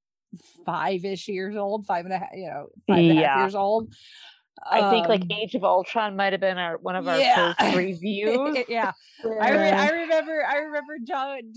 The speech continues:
Speaker 1: giving you all a review about the first Guardians of the Galaxy, and my review was only, like, ten minutes long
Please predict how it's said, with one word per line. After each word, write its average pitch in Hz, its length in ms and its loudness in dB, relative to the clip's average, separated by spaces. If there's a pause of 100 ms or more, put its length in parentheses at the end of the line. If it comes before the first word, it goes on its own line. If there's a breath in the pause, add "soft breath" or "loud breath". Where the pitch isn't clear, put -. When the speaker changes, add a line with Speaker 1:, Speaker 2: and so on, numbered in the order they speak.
Speaker 1:
giving 262 280 -12
you 247 180 -10
all 240 160 -4
a 240 60 -8
review 233 340 -10
about 220 220 -8
the 190 80 -16
first 226 280 -10
Guardians 214 440 -4
of 190 160 -10
the 185 80 -8
Galaxy, 196 720 -4
and 190 100 -14
my 185 200 -6
review 208 400 -4
was 202 180 -6
only, 196 160 -4
like, 185 240 -6
ten 202 320 -4
minutes 185 400 -12
long 165 640 -4